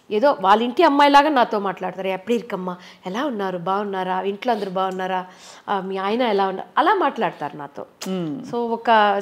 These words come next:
Speaker 1: సెలబ్రిటీ అలా ఎప్-, నేను ఎవరితో అలా ఉండను. ఎక్కడన్నా ఊరికి వెళ్తే కూడా, ఫారిన్ ఎక్కడన్నా అబ్రాడ్ వెళ్తే కూడా, నా,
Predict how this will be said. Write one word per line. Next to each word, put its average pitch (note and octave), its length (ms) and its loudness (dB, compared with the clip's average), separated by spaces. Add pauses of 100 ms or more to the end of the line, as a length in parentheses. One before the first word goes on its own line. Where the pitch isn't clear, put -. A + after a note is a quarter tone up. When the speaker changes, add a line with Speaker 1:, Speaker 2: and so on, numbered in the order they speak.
Speaker 1:
సెలబ్రిటీ G#3 500 -4
అలా D4 580 8
ఎప్-, - 360 -4
నేను F4 240 4
ఎవరితో D4+ 520 2
అలా C4 260 10
ఉండను. G#3+ 440 0
ఎక్కడన్నా B3+ 400 0
ఊరికి C4+ 380 0
వెళ్తే A3+ 220 2
కూడా, G3+ 120 -4
ఫారిన్ F#3+ 380 0 (420)
ఎక్కడన్నా G#3+ 260 0
అబ్రాడ్ G#3 280 4
వెళ్తే G3 240 -2
కూడా, F#3+ 280 -2
నా, G3+ 240 -4